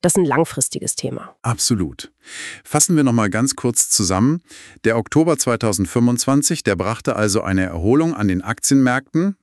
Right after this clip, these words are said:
Speaker 2: klar angeführt von K-I-getriebenen Tech-Werten. Gold setzte einen beeindruckenden Meilenstein, Bitcoin enttäuschte eher den Abtober. Öl gab nach.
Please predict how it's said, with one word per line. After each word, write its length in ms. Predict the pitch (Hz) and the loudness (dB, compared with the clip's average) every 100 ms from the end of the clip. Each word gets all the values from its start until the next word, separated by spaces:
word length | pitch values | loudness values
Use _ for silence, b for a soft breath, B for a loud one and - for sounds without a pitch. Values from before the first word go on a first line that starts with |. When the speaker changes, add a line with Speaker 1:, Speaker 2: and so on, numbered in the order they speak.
| - | -14
Speaker 2:
klar 400 | - 95 110 151 | -4 -2 0 -2
angeführt 500 | 104 117 113 - 117 | 0 0 0 -2 -2
von 220 | - 92 | -2 -4
K-I-getriebenen 1040 | 87 92 90 156 123 92 - 110 92 82 76 | -4 -6 -4 -4 -4 -4 -2 0 0 0 -2
Tech-Werten. 720 | 151 - 127 131 131 139 135 B B B B - | -6 -4 0 0 0 0 0 B B B B -2
Gold 340 | 98 147 180 | 0 0 -2
setzte 460 | - 131 - - 123 | -2 -2 -2 -4 -2
einen 240 | 101 92 | 0 0
beeindruckenden 800 | 95 98 131 135 110 113 98 85 | 0 0 2 2 0 -2 0 0
Meilenstein, 840 | 87 127 151 151 - 139 135 147 - _ | 2 2 2 0 0 0 0 -2 -8 _
Bitcoin 640 | - 101 117 - 117 113 | -6 -4 -4 -2 0 0
enttäuschte 560 | 117 90 - 101 95 - | 0 -4 -2 -2 -2 -4
eher 240 | 90 92 | -2 -4
den 260 | 90 85 85 - | -2 -4 -4 -6
Abtober. 720 | 139 - - 123 113 120 123 b b b b _ 123 | -8 -4 0 2 2 0 -2 b b b b _ 2
Öl 240 | 139 147 | 4 4
gab 280 | 107 92 85 | 2 -2 0
nach. 400 | 85 95 160 | -2 0 -4